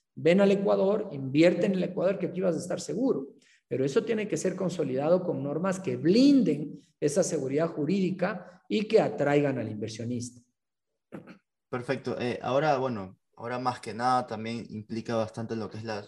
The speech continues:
Speaker 2: la seguridad pública, eh, por, bueno, todos estos problemas que hemos estado teniendo ahora. Pero de acuerdo a su criterio, abogado, ¿creería también que se deberían, por lo menos de manera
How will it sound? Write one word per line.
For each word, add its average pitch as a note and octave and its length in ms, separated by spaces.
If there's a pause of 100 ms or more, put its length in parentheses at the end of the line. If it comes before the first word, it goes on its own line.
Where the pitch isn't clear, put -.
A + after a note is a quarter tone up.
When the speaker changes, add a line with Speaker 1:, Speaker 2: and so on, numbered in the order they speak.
(120)
Speaker 2:
la F#2+ 400
seguridad A2 360
pública, A2 460 (540)
eh, G2+ 360
por, G#2+ 160
bueno, G#2+ 280
todos A2+ 220
estos A2 220
problemas A2+ 440
que - 80
hemos A2 180
estado G#2+ 580
teniendo A2 440
ahora. A2 280 (520)
Pero C3+ 400
de B2+ 80
acuerdo D#3+ 540
a B2 100
su B2 260
criterio, B2 520
abogado, A2+ 560
¿creería C3 320
también C#3 280
que C#3 120
se B2+ 160
deberían, B2 360
por A#2+ 120
lo G#2+ 60
menos B2 220
de A#2+ 60
manera A#2 400